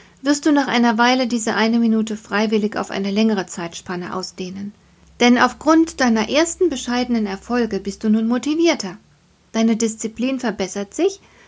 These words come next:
du wirst sehr wahrscheinlich auch ehrgeiziger werden. Und es gibt dabei noch einen schönen Nebeneffekt. Derlei Erfolge stärken nämlich dein Selbstvertrauen. Und bei zukünftigen Vorhaben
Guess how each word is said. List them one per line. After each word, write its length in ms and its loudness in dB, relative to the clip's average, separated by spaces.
du 140 2
wirst 220 0
sehr 140 4
wahrscheinlich 540 0
auch 100 -4
ehrgeiziger 760 -2
werden. 400 -12
Und 160 2
es 140 -2
gibt 220 -2
dabei 240 2
noch 160 -2
einen 280 0
schönen 320 -4
Nebeneffekt. 720 -4
Derlei 320 4
Erfolge 540 0
stärken 420 0
nämlich 380 -2
dein 180 0
Selbstvertrauen. 880 -8
Und 120 4
bei 140 2
zukünftigen 760 0
Vorhaben 560 -2